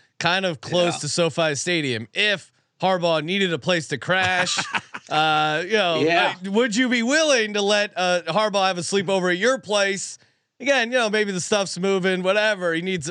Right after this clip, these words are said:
Speaker 1: needs a night.
Speaker 3: <laughs>
Speaker 1: Is he welcome at, uh, the Justin Decker household?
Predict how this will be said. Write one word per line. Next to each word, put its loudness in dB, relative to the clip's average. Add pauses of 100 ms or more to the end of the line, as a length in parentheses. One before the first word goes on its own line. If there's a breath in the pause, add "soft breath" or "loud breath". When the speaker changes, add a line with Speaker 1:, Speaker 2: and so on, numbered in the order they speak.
(100)
Speaker 1:
needs 0
a -2
night. 0
Speaker 3:
<laughs> -20
Speaker 1:
Is -2
he -2
welcome -2
at, 0 (320 soft breath)
uh, 2
the -2
Justin -2
Decker 0
household? -4